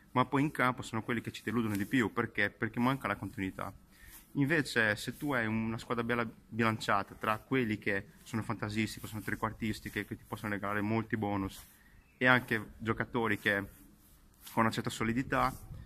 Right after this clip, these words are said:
questo mix ti può dare, ti può regalare una, veramente tanti punti.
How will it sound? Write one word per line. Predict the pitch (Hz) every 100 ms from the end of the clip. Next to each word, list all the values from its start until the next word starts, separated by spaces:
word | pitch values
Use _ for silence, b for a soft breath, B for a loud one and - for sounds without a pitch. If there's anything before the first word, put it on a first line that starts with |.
| B B B - -
questo | - 143 135 - 131 131 - - -
mix | 139 151 - - - -
ti |
può | - 120
dare, | 117 113 117
ti | - -
può | 117
regalare | 113 131 135 123
una, | 113 107
veramente | 117 123 143 143 123
tanti | 113 -
punti. | 107 110 107 104 -